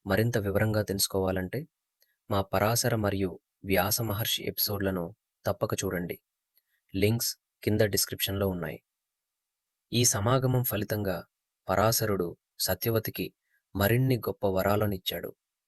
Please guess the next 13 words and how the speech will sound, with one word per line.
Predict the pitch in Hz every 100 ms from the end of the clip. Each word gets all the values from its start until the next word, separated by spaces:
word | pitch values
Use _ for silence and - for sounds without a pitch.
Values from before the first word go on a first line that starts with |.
| _ _ _ _ _ -
ఆమె | 107 110
శరీరం | 104 107 131 135
నుండి | 123 120
వచ్చే | 110 104 - 101
చేపల | - 92 98 107
వాసన | 95 92 92
పోయి | 92 92 95 135 - _ _ _ _ _ 104
యోజనాల | 95 110 120 117 110
దూరం | 101 101 107 104
వరకు | 101 98 98
వ్యాపించే | 95 90 98 98 90 82 _ _ _ -
కస్తూరి | 98 - 127 127
సుగంధం | 113 101 104 101 90